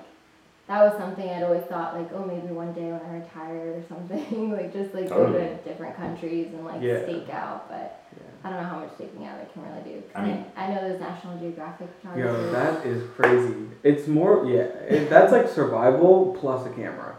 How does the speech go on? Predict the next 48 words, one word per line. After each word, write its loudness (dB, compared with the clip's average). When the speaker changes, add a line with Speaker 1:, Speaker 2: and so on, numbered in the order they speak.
Speaker 3:
That's 2
Speaker 2:
Yeah. 2
Speaker 3:
not, 6
like, 2
Speaker 1:
Yeah. -2
Speaker 3:
photography. -2
Speaker 2:
Yeah, 6
you're, 8
like, 0
hiking, -2
camping, -4
and 0
it, -2
it's, 0
it's, 6
it, -2
it 6
Speaker 3:
<laughs> 10
Yeah. -
Speaker 2:
literally 10
is -2
like 0
hunting, -4
just -8
with -8
a -16
camera -10
instead 4
of -2
Speaker 3:
Yeah. -6
Speaker 2:
a -4
gun. -
Speaker 1:
Yeah. 0
Speaker 3:
Yeah. 2
Speaker 2:
When 0
Speaker 1:
Yeah, -
Speaker 2:
you 0
really 10
Speaker 1:
yeah. 4
Speaker 2:
think -6
about -6
it. -10
Speaker 3:
Hey, 4
what 0
if 4
we 0
gave 4
hunters -8